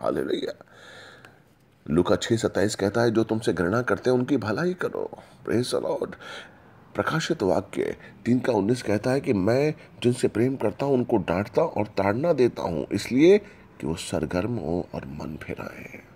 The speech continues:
परमेश्वर का जो ज्ञान है, परमेश्वर की जो नीति है, परमेश्वर का जो नियम है, वो संसार से बिल्कुल अलग है मेरे दोस्तों। वो कहता है, "धन्य है वो जो मन के दीन है।" वो ये नहीं कहता कि धन्य वो हैं जिनके पास पैसा है, जिनके पास ताकत है, जिनके पास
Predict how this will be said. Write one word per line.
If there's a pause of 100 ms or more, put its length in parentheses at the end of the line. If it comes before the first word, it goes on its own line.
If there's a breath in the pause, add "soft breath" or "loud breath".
(460)
परमेश्वर (540 loud breath)
का
जो
ज्ञान
है,
परमेश्वर
की
जो
नीति
है,
परमेश्वर
का
जो
नियम
है,
वो
संसार
से
बिल्कुल
अलग
है
मेरे
दोस्तों। (520 loud breath)
वो
कहता
है,
"धन्य
है
वो
जो
मन
के
दीन
है।"
वो
ये
नहीं
कहता
कि
धन्य
वो
हैं (300 loud breath)
जिनके
पास
पैसा
है,
जिनके
पास
ताकत
है,
जिनके
पास